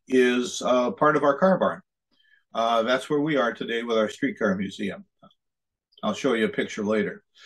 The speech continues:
<clears throat> And this is the Lake Harriet Station. And, uh, we run there today. It's, uh,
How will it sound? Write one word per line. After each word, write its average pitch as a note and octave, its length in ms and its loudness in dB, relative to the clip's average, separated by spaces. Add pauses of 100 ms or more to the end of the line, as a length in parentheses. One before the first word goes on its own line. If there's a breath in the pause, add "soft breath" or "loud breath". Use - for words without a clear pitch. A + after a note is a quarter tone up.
(320 loud breath)
<clears throat> - 20 -6
And D3+ 640 4
this A3+ 180 2
is G3 140 4
the E3 80 2
Lake E3+ 240 2
Harriet D3+ 320 2
Station. - 500 -4 (480 loud breath)
And, A#2+ 320 2
uh, B2 220 4
we D3 120 6
run D3+ 260 4
there D#3 200 0
today. C#3 540 0 (120)
It's, A#2 320 -6
uh, A2+ 420 4